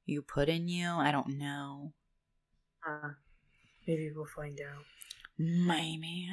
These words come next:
Speaker 1: And then, uh, chapter five from Georgie's point of view. It's so funny.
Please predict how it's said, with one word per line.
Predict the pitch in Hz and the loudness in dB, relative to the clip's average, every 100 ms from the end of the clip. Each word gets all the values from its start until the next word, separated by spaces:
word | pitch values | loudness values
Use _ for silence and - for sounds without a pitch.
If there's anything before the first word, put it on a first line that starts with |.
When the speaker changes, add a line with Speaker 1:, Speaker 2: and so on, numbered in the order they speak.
| - | 0
Speaker 1:
And | 165 | 2
then, | 147 | 4
uh, | 78 156 | 4 2
chapter | - 170 - 156 | 10 10 12 8
five | - 151 160 170 180 | 12 12 12 12 10
from | - 202 196 | 4 4 6
Georgie's | 196 190 190 180 | 4 4 0 -4
point | - 190 185 | -4 -4 -4
of | 185 | -6
view. | 190 190 185 185 196 - - | -6 -6 -8 -10 -14 -20 0
It's | 214 202 | 2 6
so | - 226 | 10 12
funny. | 247 208 | 12 12